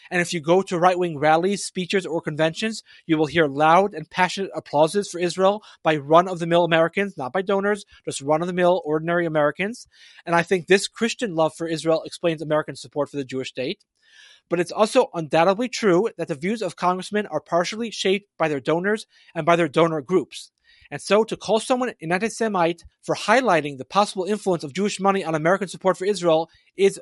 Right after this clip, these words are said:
simply wrong, in my opinion. You don't call someone one of the worst names in the book simply because you don't like her views or simply because she pointed out a relevant fact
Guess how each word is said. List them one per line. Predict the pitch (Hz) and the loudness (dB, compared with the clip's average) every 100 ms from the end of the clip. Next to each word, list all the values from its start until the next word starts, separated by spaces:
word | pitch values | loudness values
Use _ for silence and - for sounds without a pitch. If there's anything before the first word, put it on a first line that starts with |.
| - | -8
simply | - 220 233 | -6 -4 -6
wrong, | 151 202 202 | 2 2 2
in | 160 | 0
my | 139 | -4
opinion. | 131 139 117 110 _ - _ | -4 -8 -10 -16 _ -20 _
You | 156 | 0
don't | 180 247 | 4 4
call | - 269 254 | 4 2 4
someone | 233 202 196 170 | 2 2 0 0
one | 160 170 | 2 2
of | |
the | 160 | 4
worst | 156 214 | 2 2
names | 202 196 185 | 0 -4 0
in | |
the | 180 | 0
book | 220 190 175 - _ | 4 4 4 -6 _
simply | - 226 247 | -4 -4 -4
because | 202 - 180 | -6 -4 -4
you | 175 | 0
don't | 190 208 | 0 2
like | 196 - | 0 0
her | 175 | -4
views | 151 196 180 170 - _ - | 0 2 2 0 -6 _ -10
or | |
simply | 156 226 220 | -4 -4 -4
because | 175 175 214 190 180 - _ | -6 -2 4 4 2 -6 _
she | - 196 | -10 -6
pointed | 208 220 202 | -2 -2 4
out | 190 196 | 4 4
a | 160 | 2
relevant | 175 202 202 | 4 2 0
fact | - 233 185 - | 0 2 2 -2